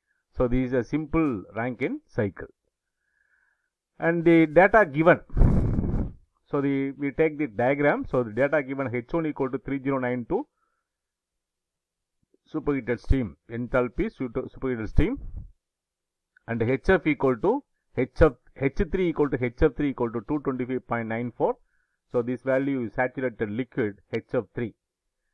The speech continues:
And, uh, this is the temperature entropy diagram for the simple Rankine cycle. Now we have to calculate the other enthalpy, H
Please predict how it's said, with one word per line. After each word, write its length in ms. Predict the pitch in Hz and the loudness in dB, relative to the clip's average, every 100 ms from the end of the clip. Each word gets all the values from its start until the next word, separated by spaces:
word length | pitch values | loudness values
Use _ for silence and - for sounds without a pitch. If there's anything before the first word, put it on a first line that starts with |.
| _ _ _ _ _ _ - | _ _ _ _ _ _ -6
And, 200 | 165 170 | -2 4
uh, 60 | 170 | 4
this 220 | 175 196 | 4 -2
is 100 | 175 | -4
the 140 | 180 | -2
temperature 480 | 147 160 185 185 170 | 0 -2 -2 -2 -2
entropy 400 | 160 156 160 156 | -2 0 -2 0
diagram 340 | 143 143 156 | -2 0 -2
for 140 | 139 139 | 0 -2
the 100 | 127 | -2
simple 360 | - 151 151 | -6 -6 -4
Rankine 420 | 135 135 131 131 117 | -2 -2 -2 -6 -2
cycle. 340 | 120 104 220 | -4 -2 -4
Now 160 | 185 135 | -2 0
we 120 | 131 | 4
have 200 | 143 147 | 4 2
to 80 | 156 | -2
calculate 560 | 139 156 147 147 139 | 0 0 0 -4 -2
the 80 | 135 | 0
other 160 | 120 139 | 0 -2
enthalpy, 640 | 127 120 123 113 98 85 | -4 -2 -4 -4 -10 -8
H 220 | 123 - | -10 -10